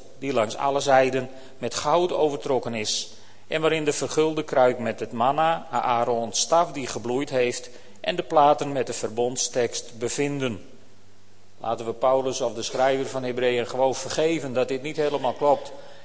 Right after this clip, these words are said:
met Exodus, wat eigenlijk stond, het reukofferaltaar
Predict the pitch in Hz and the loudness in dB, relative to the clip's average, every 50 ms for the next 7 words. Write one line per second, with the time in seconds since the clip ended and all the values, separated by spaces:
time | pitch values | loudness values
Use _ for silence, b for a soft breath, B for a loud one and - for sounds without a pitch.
0 | B B - 135 131 123 - 139 147 143 - - 156 143 147 131 - - - 131 | B B -6 -4 -4 0 0 0 0 0 0 -2 0 0 0 -2 -2 -4 -4 -2
1 | 113 117 107 123 131 131 123 120 113 - - - 143 127 123 113 - - B B | 0 2 2 2 2 0 -2 -4 -4 -4 -2 0 0 0 0 -2 -6 -12 B B
2 | B B B B - 127 - 123 127 127 131 131 127 120 113 - 131 - 120 120 | B B B B -4 -2 2 4 4 4 6 6 4 4 4 2 0 2 2 2
3 | 117 113 - 117 110 110 107 107 - | 2 2 2 4 4 4 4 4 0